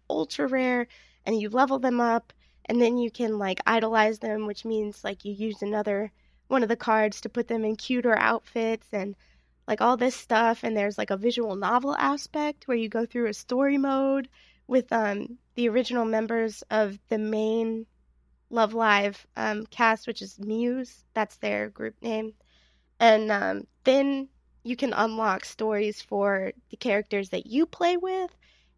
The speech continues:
And it's just, like, this really fleshed out game. And it's free, and it's a phone game. So I've just been so impressed with it. And, um, they have, like, events and stuff. Like, right now, there's, like, a baseball event, basically,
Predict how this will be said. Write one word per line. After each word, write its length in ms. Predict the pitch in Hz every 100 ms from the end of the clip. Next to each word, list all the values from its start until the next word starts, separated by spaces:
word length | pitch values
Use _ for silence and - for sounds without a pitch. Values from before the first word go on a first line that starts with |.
| -
And 520 | 226 226 220 220 226 -
it's 180 | 269
just, 220 | 311 269 -
like, 180 | 254
this 220 | - 233 202
really 380 | 220 302 311 247
fleshed 440 | - 240 262 -
out 220 | 233 220
game. 520 | - 226 233 208 214 _ _ _ _ _ -
And 180 | 220
it's 180 | 226 -
free, 640 | - - 349 294 208 240 _
and 160 | - 233
it's 160 | 247 262
a 60 |
phone 360 | - 294 359 311
game. 440 | 196 196 196 240 - _
So 140 | -
I've 240 | 233 285 320
just 220 | 294 -
been 160 | 214 208
so 420 | - 240 285 294
impressed 540 | - 240 233 226 -
with 180 | 196 190
it. 200 | - - _ _ _ _ _ -
And, 300 | 208 208 214
um, 220 | 202 196 196
they 100 | 226
have, 160 | 233
like, 140 | 214 -
events 460 | 185 190 233 -
and 100 | 254
stuff. 380 | - 294 285 285 226
Like, 140 | 214
right 160 | 214 202
now, 260 | 208 220
there's, 200 | 214 214
like, 140 | 220 202
a 60 |
baseball 580 | 185 175 202 - 214 220
event, 300 | 214 220 -
basically, 600 | - 226 - - 240 233